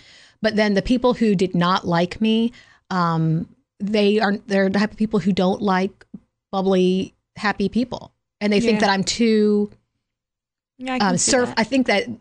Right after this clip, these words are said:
Speaker 1: they may think that I'm too surface, effusively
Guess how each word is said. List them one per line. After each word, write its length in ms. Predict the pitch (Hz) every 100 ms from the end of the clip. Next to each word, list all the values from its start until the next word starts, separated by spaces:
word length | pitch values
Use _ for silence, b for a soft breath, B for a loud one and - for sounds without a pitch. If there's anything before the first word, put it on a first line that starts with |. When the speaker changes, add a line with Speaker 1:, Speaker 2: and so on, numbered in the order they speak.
| -
Speaker 1:
they 200 | - 202
may 120 | 196
think 200 | 180 196
that 100 | 175
I'm 100 | 175
too 200 | 175 208
surface, 680 | 180 196 180 175 - - - _ _ _ _ _ _ _ -
effusively 800 | - 208 - 190 196 175 170